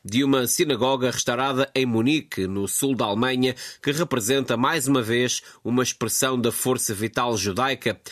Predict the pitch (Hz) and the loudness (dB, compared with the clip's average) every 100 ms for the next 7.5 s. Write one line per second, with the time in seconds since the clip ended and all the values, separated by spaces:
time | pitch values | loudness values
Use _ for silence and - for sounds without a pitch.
0 | - - - 107 110 110 110 127 131 127 | -16 -10 -4 -2 0 0 0 0 0 -2
1 | 110 - 117 107 123 120 107 120 131 127 | -2 -2 -2 -2 -2 -2 -2 0 0 -4
2 | - - - 127 175 170 160 151 147 143 | -12 -6 -2 2 2 2 0 0 2 2
3 | 135 139 127 127 156 147 135 135 120 117 | 2 0 2 2 2 0 0 0 0 0
4 | 139 151 180 - - - - 151 160 202 | 0 2 0 -2 -8 -4 0 2 0 0
5 | 196 143 139 - 135 117 143 151 - 123 | 0 2 2 2 0 2 2 2 0 0
6 | 120 120 - 110 170 156 120 123 135 - | 0 0 0 0 2 2 0 0 0 0
7 | 113 - 117 123 | -2 -2 -2 -2